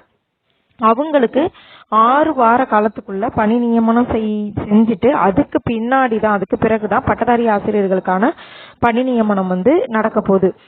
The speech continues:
ஏன்னா அவங்களோட பணி நியமனம் செய்யாம பட்டதாரி ஆசிரியர்களுக்கான பணி நியமனம் வந்து நடைபெறாது. அதே மாதிரி பி ஜியை பொறுத்த வரைக்கும் ரெண்டாயிரத்தி பதினொன்னுல இருந்து ரெண்டாயிரத்தி பதினாலுக்கான கல்வி ஆண்டுக்கான பதவி உயர்வு பெற தகுதியானவங்க யாருன்னா அறுபத்தெட்டு பேர் இருக்காங்க. அதே மாதிரி ரெண்டாயிரத்தி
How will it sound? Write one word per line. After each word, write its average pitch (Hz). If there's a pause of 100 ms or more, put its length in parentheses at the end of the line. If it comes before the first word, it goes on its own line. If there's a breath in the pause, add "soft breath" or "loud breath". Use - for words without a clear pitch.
(180 soft breath)
ஏன்னா 226 (100)
அவங்களோட 240
பணி 233
நியமனம் 240
செய்யாம 208
பட்டதாரி 240
ஆசிரியர்களுக்கான 202
பணி 202
நியமனம் 202
வந்து 208 (300 loud breath)
நடைபெறாது. 208 (200 soft breath)
அதே 226
மாதிரி 285
பி 285
ஜியை 285
பொறுத்த 226
வரைக்கும் 202 (340)
ரெண்டாயிரத்தி 269
பதினொன்னுல 240
இருந்து 220
ரெண்டாயிரத்தி 254
பதினாலுக்கான 226
கல்வி 208
ஆண்டுக்கான 214
பதவி 220
உயர்வு 214
பெற 208
தகுதியானவங்க 202
யாருன்னா 190
அறுபத்தெட்டு 220
பேர் 214
இருக்காங்க. 196 (640 soft breath)
அதே 220
மாதிரி 277
ரெண்டாயிரத்தி 254